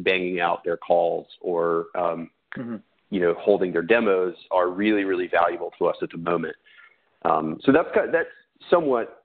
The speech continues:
Speaker 1: particular to where we are as a, as a point in time right now. But, um, like, the, the S D R that, that we just hired, um, had, had no sales experience, but he had some professional experience and had done really well.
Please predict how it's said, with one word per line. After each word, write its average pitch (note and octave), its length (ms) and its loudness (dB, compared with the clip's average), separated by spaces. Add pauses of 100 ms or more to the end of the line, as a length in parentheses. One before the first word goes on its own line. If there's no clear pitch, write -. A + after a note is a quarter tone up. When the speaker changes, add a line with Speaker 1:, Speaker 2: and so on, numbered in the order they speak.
Speaker 1:
particular G#2 460 0
to G2+ 120 -2
where F#2+ 160 2
we F2+ 160 -4
are F#2 200 0
as F2 60 -12
a, - 220 -10
as - 80 -10
a F2+ 60 -8
point F2 240 -2
in E2 80 -6
time F2+ 260 -2
right E2+ 160 -4
now. E2+ 240 -6
But, E2+ 340 -2
um, E2+ 220 -2 (500)
like, G#2 200 4
the, G2+ 300 2 (120)
the G#2 220 2
S A2 80 4 (100)
D G2+ 120 0
R G#2 240 4
that, F2+ 180 -8 (140)
that F2 100 -8
we F#2+ 80 -6
just F2 220 -6
hired, F2 480 2
um, F2 320 -2
had, G#2 280 2
had G#2+ 140 -2
no A#2 200 2
sales F2 200 0
experience, E2+ 560 -2
but - 100 0
he G2 120 2
had F#2+ 200 4
some F2 100 -14
professional F#2+ 500 -2
experience F2 440 -4
and F#2+ 100 0
had F2+ 120 -2
done F#2 160 4
really E2+ 220 -2
well. F2+ 400 2